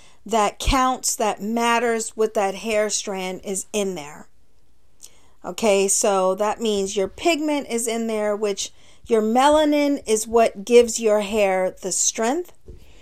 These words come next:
But then we're also going to talk about the bonds of the hair, which in fractions, they come together to aid with the strength of the hair strand and the elasticity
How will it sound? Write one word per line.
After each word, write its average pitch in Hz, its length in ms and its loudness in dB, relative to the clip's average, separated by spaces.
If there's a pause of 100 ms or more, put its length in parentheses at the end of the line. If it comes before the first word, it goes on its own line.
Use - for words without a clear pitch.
(300)
But 240 160 4
then 254 160 6
we're 247 140 6
also 285 440 2
going 247 360 -2
to 247 100 -4
talk 226 320 0
about 208 400 0
the 208 80 -4
bonds 226 520 -2
of 214 120 -6
the 208 140 -2
hair, 202 500 -2 (380)
which 226 380 2
in 214 160 0
fractions, 226 1000 0
they 214 180 -4
come 247 320 -2
together 190 720 -2 (420)
to 214 720 -2 (120)
aid 233 680 6 (100)
with 208 200 -6
the 226 100 0
strength 220 500 -2
of 208 180 -4
the 202 140 -4
hair 202 300 0
strand 180 640 -6 (1120)
and 208 160 -2
the 214 180 4
elasticity 190 1080 0